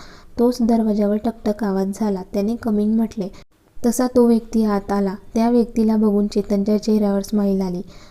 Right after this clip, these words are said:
"अरे बस, आणि मी जी काम सांगितले ते झाले का?" समोरील व्यक्ती मान हलवून हो म्हटली. "तुम्ही ज्या मुलीची माहिती काढायला सांगितली होती, तिचं नाव आरोही अशोक पाटील. दिसायला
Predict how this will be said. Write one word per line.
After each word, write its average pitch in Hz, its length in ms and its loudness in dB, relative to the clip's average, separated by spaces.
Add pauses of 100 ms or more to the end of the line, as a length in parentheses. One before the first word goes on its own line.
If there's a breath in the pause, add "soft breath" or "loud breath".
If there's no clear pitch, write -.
(120)
"अरे 226 180 4
बस, 233 300 2 (120)
आणि 208 240 2
मी 226 300 2
जी 214 140 -4
काम 214 240 0
सांगितले 214 420 0
ते 214 160 2
झाले 214 340 0
का?" 202 240 -4 (720 loud breath)
समोरील 233 500 4
व्यक्ती 226 340 0
मान 214 260 2
हलवून 202 340 2
हो 202 180 2
म्हटली. 196 380 2 (120)
"तुम्ही 233 240 2
ज्या 247 160 2
मुलीची 233 360 0
माहिती 214 340 2
काढायला 202 400 0
सांगितली 202 480 -2
होती, 208 320 -2 (560 loud breath)
तिचं 233 260 2
नाव 233 200 2 (100)
आरोही 208 340 4
अशोक 214 260 0 (100)
पाटील. 196 340 0
दिसायला 214 400 2